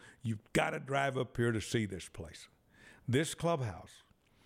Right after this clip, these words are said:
is one of the most gorgeous clubhouses I have ever seen. And I've traveled a little bit and I've seen some clubhouses.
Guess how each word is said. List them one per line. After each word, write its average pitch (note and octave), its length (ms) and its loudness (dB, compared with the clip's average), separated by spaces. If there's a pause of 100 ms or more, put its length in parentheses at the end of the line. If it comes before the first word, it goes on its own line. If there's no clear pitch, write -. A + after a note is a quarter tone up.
(340)
is A#2+ 160 2
one C3 140 2
of B2 60 2
the A#2+ 80 2
most A2 260 -2
gorgeous C#3 460 2
clubhouses A2+ 640 -2
I G2 100 0
have A2 220 -2
ever A#2 140 0
seen. A#2 180 0
And G#2 120 0
I've A#2+ 160 0
traveled C#3+ 380 0
a A2 60 0
little G#2+ 200 0
bit G#2 240 -2
and G2+ 120 -2
I've G#2+ 140 -2
seen A#2 260 2
some G#2 160 -6
clubhouses. A2 540 -4